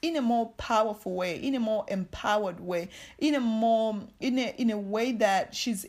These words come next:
able to perform at her best. And when she's performing at her best at her workplace,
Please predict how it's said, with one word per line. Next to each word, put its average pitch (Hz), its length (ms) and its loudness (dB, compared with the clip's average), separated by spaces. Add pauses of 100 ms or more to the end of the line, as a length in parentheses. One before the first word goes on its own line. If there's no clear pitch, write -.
able 208 420 -2
to 196 400 -4 (320)
perform 240 480 0 (100)
at 185 120 0
her 190 140 -2 (140)
best. 185 460 0
And 214 180 2
when 226 160 -2
she's 285 220 -4
performing 233 500 -4
at 170 60 -4
her 165 200 -2
best 254 240 -2
at 190 100 -2
her 190 60 -2
workplace, 190 580 -2